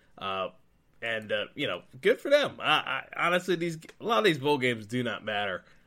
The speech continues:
Um, but with that being said, I like Fresno State to take care of business against Arizona State. Um, this,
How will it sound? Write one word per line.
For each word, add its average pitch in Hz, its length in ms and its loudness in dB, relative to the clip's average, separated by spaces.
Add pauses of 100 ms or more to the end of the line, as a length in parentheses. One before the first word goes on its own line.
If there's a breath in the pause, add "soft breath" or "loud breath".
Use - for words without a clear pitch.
(140 soft breath)
Um, 104 400 -6
but 117 300 -2
with 117 160 -8
that 143 200 4
being 127 240 -2
said, 120 360 2 (120)
I 135 180 4
like 135 280 4
Fresno 123 380 0
State 120 360 -4
to - 60 -20
take 120 220 -6
care 120 180 0
of 98 80 -6
business 110 300 -6
against 107 280 -6
Arizona 107 520 -4
State. 117 480 -6 (440 soft breath)
Um, 104 520 -6 (220)
this, 139 340 -8